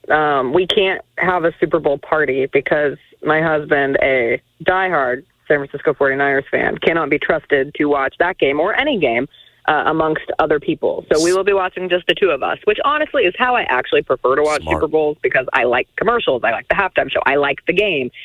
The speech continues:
Speaker 1: And when you go to a Super Bowl party, you inevitably are in a situation with too many people. Super
Speaker 2: So
Speaker 1: Bowl parties
Speaker 2: true.
Speaker 1: always end up being too many people, and you don't actually get the experience of taking in what you want from that.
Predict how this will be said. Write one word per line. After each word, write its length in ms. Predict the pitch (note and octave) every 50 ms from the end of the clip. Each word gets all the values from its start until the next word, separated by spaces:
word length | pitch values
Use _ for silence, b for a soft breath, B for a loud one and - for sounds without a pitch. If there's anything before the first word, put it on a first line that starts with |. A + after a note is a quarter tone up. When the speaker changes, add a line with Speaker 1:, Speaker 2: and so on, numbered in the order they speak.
| B B B
Speaker 1:
And 80 | - D#3+
when 100 | F3 F3+
you 60 | F#3 F3
go 120 | A3 A3
to 100 | G#3+ G3+
a 60 | F#3+
Super 240 | - A#3 G3 F#3 F#3
Bowl 160 | E3 D#3+ D#3
party, 380 | D#3+ F#3 D#3 D3+ D3 D3+ D3 -
you 140 | - D3 D#3+
inevitably 640 | D#3+ D#3 D#3 E3+ D#3+ D#3+ D#3+ D#3 D3+ D3 C#3+ C#3+ C#3+ - -
are 360 | C#3 C3+ C3+ C3+ C3 C3 C3 B B B B B B -
in 100 | E3+ E3+
a 60 | D#3+
situation 440 | - E3 D3+ - D#3+ D3+ D3 - D3
with 160 | C#3+ C#3 - -
too 180 | - C4 C4+
many 220 | C4 B3 A3+ A3 G3
people. 420 | - G3 F3 - C3 A2+ - - -
Super 160 | - A3+ G#3+ C4+
Speaker 2:
So 60 | A#3+
Speaker 1:
Bowl 100 | C#4 C4
parties 300 | - B3 A3 G#3 G3 F#3+
Speaker 2:
true. 80 | -
Speaker 1:
always 300 | - D#3+ E3+ F3+ F3+ F#3 F3
end 160 | F3 E3 E3
up 120 | D#3+ -
being 240 | - D#3+ D3+ D3 D3 - -
too 120 | G3+ G#3 G#3
many 200 | G#3 G#3 G3+ F#3
people, 380 | G3+ E3+ - - C3 A#2+ A#2+ B B B B B -
and 140 | D#3 D#3 D3+
you 60 | D3
don't 320 | D3 D3+ E3+ F#3 - - - - -
actually 440 | E3 E3+ E3+ - - - E3+ E3 D#3+
get 200 | D3+ D#3+ D3 -
the 140 | - D3 C#3
experience 640 | C3+ - - - E3 D#3+ D#3 D3 C#3+ C#3 C#3 C#3 C3 - _ -
of 340 | D3 D3 C3+ B2+ A#2+ C#3 - - _ _ _ _ -
taking 320 | - E3+ E3 F3 D#3 D3+ D3+
in 120 | C#3+ C#3+
what 100 | C#3 -
you 100 | - C3+ C#3
want 240 | C#3 B2 G#2+ - - _ -
from 180 | - B2 A#2+ A#2
that. 180 | F#2+ - -